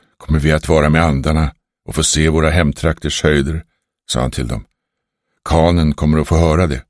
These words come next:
Han kommer att utplåna det här landet." Hans lugna tonfall verkade driva den arabiske ledaren till ännu vildare ursinne. Skuggor fladdrade över hans ansikte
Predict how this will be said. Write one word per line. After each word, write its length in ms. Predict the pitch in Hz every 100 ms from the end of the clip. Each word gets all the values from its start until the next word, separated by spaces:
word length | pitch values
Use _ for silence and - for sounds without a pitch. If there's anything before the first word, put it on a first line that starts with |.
| _ _ _ _ _ -
Han 120 | 80
kommer 180 | 90 87
att 120 | 87
utplåna 600 | 82 73 82 82 76 69
det 80 | 67
här 140 | 64
landet." 520 | 69 67 - - - - _ _ _ _ _ _ _ _ _ _ _ _
Hans 180 | 71 87
lugna 360 | 104 87 80
tonfall 640 | 82 113 85 67 - 71 69 - _ _ _
verkade 360 | 85 80 87 87
driva 380 | 90 90 76
den 160 | 78 82
arabiske 580 | 78 78 82 82 - 90
ledaren 540 | 92 78 69 73 78
till 160 | - -
ännu 200 | 85 90
vildare 480 | 95 80 67 78 78
ursinne. 520 | 71 - 69 67 73 _ _ _ _ _ _ _ _ _ _
Skuggor 520 | - - 78 64 73 71
fladdrade 560 | - 82 65 76 73
över 120 | 71
hans 220 | 71 71 82
ansikte 600 | 67 - 67 - 69